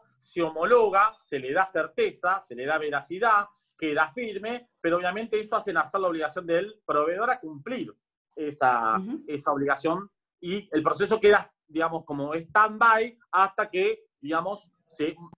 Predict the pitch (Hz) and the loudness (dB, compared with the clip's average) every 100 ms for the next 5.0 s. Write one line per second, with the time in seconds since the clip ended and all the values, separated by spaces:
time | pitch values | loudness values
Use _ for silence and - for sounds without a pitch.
0 | _ 139 147 156 156 _ 170 165 190 190 | _ 2 2 2 -4 _ -8 2 2 2
1 | - - 147 143 165 165 165 165 160 160 | -4 -2 0 6 6 6 4 4 -2 -6
2 | 208 233 233 233 214 214 226 214 220 156 | -8 -8 -8 -4 -4 -4 -4 2 2 2
3 | 151 143 156 165 156 156 160 170 165 _ | -2 -4 0 2 2 2 2 0 -4 _
4 | _ - 120 120 113 123 139 147 147 | _ -12 -8 -8 -4 0 2 2 -4